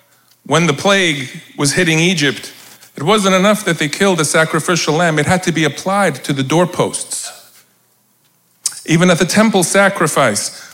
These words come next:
the blood had to be applied. It was sprinkled on the holy furniture, in the holy temple, upon the people.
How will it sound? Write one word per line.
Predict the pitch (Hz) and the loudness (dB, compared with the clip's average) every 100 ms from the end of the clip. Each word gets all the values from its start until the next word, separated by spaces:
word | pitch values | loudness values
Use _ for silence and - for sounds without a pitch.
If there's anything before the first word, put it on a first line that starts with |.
| - | -8
the | 143 | -2
blood | 180 190 | 2 2
had | 185 180 | 0 0
to | 180 | -2
be | 175 | -2
applied. | 160 - 214 185 127 - - _ _ _ _ _ _ _ _ _ _ _ _ _ _ _ | -2 0 0 2 -2 -8 -18 _ _ _ _ _ _ _ _ _ _ _ _ _ _ _
It | 135 | -6
was | 135 | -4
sprinkled | - 190 185 165 131 | 0 0 2 0 0
on | - 156 | 2 2
the | 147 | 2
holy | 170 160 | 2 0
furniture, | 143 165 170 139 - 95 - _ _ - - - _ - - - - | 0 0 0 -2 -4 -6 -10 _ _ -20 -20 -20 _ -20 -20 -12 -2
in | |
the | 139 | 2
holy | 156 160 151 | 2 2 0
temple, | 175 170 - - - - _ - | 0 0 -4 -12 -14 -20 _ -14
upon | - 175 156 | -4 -2 0
the | 143 | -2
people. | 185 175 - 104 | -6 -8 -12 -18